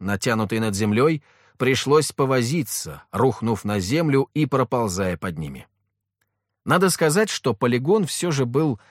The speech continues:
далёк от настоящей передовой. Даже проволока очень условная, без шипов и лезвий, просто накрученные витки железа. Окопы хоть и с блиндажами — но без следов снарядов, да и сделаны на совесть,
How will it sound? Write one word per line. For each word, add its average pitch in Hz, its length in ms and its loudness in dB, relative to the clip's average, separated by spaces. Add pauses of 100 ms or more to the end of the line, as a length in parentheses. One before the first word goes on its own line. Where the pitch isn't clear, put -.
(120)
далёк 120 520 0
от 95 200 -4
настоящей 98 720 -4
передовой. 87 680 -6 (320)
Даже 156 240 2
проволока 139 520 0 (100)
очень 113 300 -2
условная, 101 640 -6 (180)
без 127 200 0
шипов - 440 -4
и 135 40 0
лезвий, 78 440 -4 (220)
просто 208 340 0
накрученные 107 800 0
витки 101 360 -6
железа. 76 480 -8 (800)
Окопы 196 440 2
хоть 151 360 -2
и 135 100 0
с 113 80 -2
блиндажами — 131 760 0 (300)
но 175 160 2
без 165 200 2
следов 120 400 0
снарядов, 156 640 0 (200)
да 131 140 0
и 214 120 2
сделаны 113 540 2
на 101 140 0
совесть, 92 560 -4